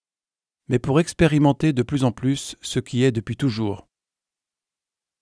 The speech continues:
Que le Christ est notre nature la plus profonde et qu'il aspire à la communication. Si intimes que soient les dialogues de Gabriel avec son bien-aimé,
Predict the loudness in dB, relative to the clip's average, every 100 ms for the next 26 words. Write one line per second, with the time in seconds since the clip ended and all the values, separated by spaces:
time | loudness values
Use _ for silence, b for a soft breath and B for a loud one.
0 | -2 4 4 4 0 0 0 2 2 2
1 | 2 2 2 0 0 -2 -4 -2 0 0
2 | -2 -4 -6 -2 -4 -4 -4 -2 -2 -2
3 | -4 -2 0 0 -2 -4 -8 -12 -16 _
4 | _ _ _ _ _ _ _ _ _ _
5 | _ _ _ _ _ _ _ _ _ _
6 | _ _ _ _ _ _ _ _ -12 0
7 | 2 2 2 0 2 -2 0 -2 2 4
8 | 6 6 4 0 2 4 4 4 4 2
9 | 0 -2 -4 -2 2 2 2 2 -2